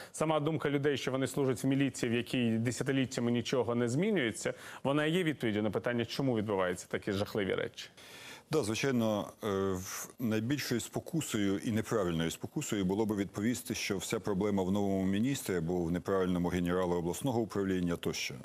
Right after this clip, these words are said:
Speaker 2: Я можу з відповідальністю сказати, що проблема в системі, в неправильно збудованій системі. Е, я, звичайно, можу сказати, що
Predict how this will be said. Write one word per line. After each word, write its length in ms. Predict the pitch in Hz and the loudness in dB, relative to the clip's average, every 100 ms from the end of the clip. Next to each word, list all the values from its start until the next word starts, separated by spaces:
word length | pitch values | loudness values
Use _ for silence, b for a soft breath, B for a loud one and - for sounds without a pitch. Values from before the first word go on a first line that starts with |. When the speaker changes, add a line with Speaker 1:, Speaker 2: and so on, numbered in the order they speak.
| - - | -14 -10
Speaker 2:
Я 380 | 85 104 101 98 | -6 -2 0 0
можу 280 | 101 92 | 0 0
з 80 | 90 | -2
відповідальністю 560 | 101 - 120 90 82 - | -2 0 0 0 -4 -6
сказати, 260 | - 110 | -4 -4
що 140 | 107 90 | -4 -4
проблема 400 | 92 85 104 98 | -2 0 0 0
в 60 | |
системі, 600 | - - 98 - 87 69 - _ B B B | -2 -6 -8 -6 -6 -6 -10 _ B B B
в 40 | 95 | -4
неправильно 520 | 90 92 120 135 110 | -2 0 2 2 0
збудованій 460 | 90 92 98 92 | -2 0 0 0
системі. 400 | 87 - - 71 69 - B B B B B B - | -2 -6 -6 -8 -8 -18 B B B B B B -8
Е, 200 | 98 87 | -2 0
я, 140 | 90 | 2
звичайно, 320 | 117 123 147 131 | 0 0 0 2
можу 220 | 127 104 | 2 -2
сказати, 500 | - 113 - 104 98 | -2 -4 0 0 0
що 460 | - - 113 104 | -2 -4 -2 -2